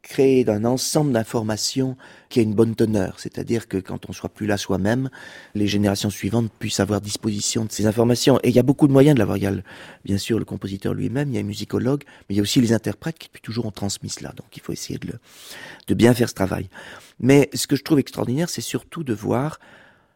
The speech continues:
combien le créateur qui se projette tellement dans son œuvre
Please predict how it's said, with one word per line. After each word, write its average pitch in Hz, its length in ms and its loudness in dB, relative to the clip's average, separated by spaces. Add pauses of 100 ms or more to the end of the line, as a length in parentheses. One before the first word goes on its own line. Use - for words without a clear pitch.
(140)
combien 120 680 2 (320)
le 123 100 -4
créateur 110 440 2
qui 98 120 -16
se - 80 -10
projette 92 380 -4 (120)
tellement 147 420 4
dans 98 140 -6
son - 260 -6
œuvre 147 400 -10